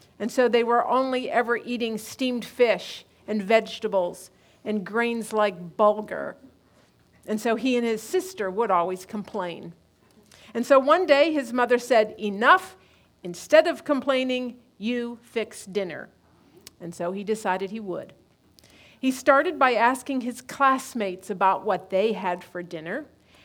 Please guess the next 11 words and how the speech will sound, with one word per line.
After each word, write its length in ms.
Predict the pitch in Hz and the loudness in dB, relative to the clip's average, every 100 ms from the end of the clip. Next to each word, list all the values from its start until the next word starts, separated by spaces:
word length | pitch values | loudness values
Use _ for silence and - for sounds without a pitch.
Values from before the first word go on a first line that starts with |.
| - - | -20 -6
and 180 | 214 | -2
then 160 | 226 277 | 0 0
he 120 | 349 | 0
decided 600 | 339 - - 220 214 220 - | -2 -8 -2 0 0 -6 -8
to 120 | 214 | -6
make 360 | 196 226 - | -4 -4 -4
the 100 | - | -6
family 720 | 254 247 208 185 170 165 170 - _ | -4 -4 -4 -4 -6 -8 -12 -16 _
a 140 | - 185 | -6 -6
steak 680 | 185 - - 185 180 - - _ _ 180 | -6 -16 -8 -6 -6 -10 -20 _ _ -20
dinner. 400 | 170 165 139 - | -12 -12 -12 -18